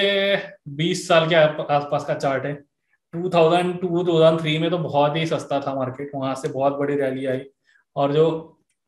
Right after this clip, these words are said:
market का peak बना यहाँ पे टू थाउजेंड सेवन में, तो उस समय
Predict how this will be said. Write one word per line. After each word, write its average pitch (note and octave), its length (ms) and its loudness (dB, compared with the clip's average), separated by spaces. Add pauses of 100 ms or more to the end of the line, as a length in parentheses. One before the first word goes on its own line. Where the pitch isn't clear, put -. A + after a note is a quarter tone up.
market D3 380 4
का F3+ 80 2
peak E3+ 360 0
बना D#3 240 6
यहाँ C3 180 4
पे C3 220 -6 (480)
टू D3 100 -8
थाउजेंड C#3+ 320 2
सेवन C3+ 220 2
में, C#3+ 140 -2
तो D3 200 0
उस C#3+ 140 -4
समय E3 460 0